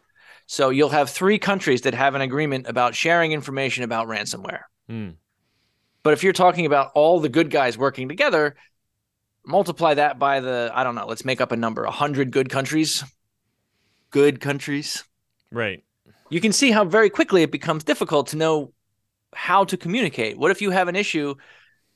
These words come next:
Speaker 1: with that three-country agreement, but there's a fourth country. Now you have to have a whole new agreement? Like, what's the, what's the plan? And I think that's what they're going for, is something a little more overarching, simplifying the ability to communicate,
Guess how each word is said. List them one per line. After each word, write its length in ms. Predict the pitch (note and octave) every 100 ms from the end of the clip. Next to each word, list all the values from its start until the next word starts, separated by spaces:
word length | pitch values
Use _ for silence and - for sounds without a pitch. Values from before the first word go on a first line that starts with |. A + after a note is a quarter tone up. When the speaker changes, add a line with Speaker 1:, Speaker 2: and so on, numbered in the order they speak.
| _ _ C3+
Speaker 1:
with 200 | D#3 D3+
that 300 | C#3+ C3 -
three-country 600 | - D3+ E3 E3+ D3 D3
agreement, 400 | D3 B3+ F#3 - _ _
but 100 | C#3+
there's 160 | D#3+ C3+
a 60 |
fourth 260 | - F#3 E3+
country. 420 | - E3 A2+ - _ _ _ _ _ _ _ _ _ -
Now 160 | C3+ E3+
you 100 | D#3
have 120 | D#3+
to 60 |
have 180 | C#3 D3+
a 60 | B2+
whole 300 | B2 C#3+ D#3
new 180 | D#3 D#3
agreement? 480 | C#3 G#3+ D#4+ E4 -
Like, 200 | D3+ D3 -
what's 300 | C#3+ F3+ -
the, 140 | E3+ -
what's 220 | G#3+ -
the 80 | E3+
plan? 400 | - D3 - -
And 100 | -
I 60 | C3+
think 260 | C#3 C4+ A3+
that's 240 | G3 G#3
what 140 | D#3+
they're 80 | C#3+
going 320 | B2 C3+ C#3+
for, 240 | A#2+ A#2+ A2
is 80 | A#2+
something 300 | D#3+ F#3+ F#3
a 40 |
little 200 | D#3 D3+
more 180 | C#3+ C#3
overarching, 760 | C3+ B2 A2+ B2 B2 C#3 C3+ - - - - - _
simplifying 800 | - - F#3+ G3+ - E3+ D#3+ D3
the 160 | C3+ B2+
ability 640 | B2 A2 C3+ D3+ D3+ C#3 B2
to 100 | B2
communicate, 680 | - B2+ C3+ - C3 B2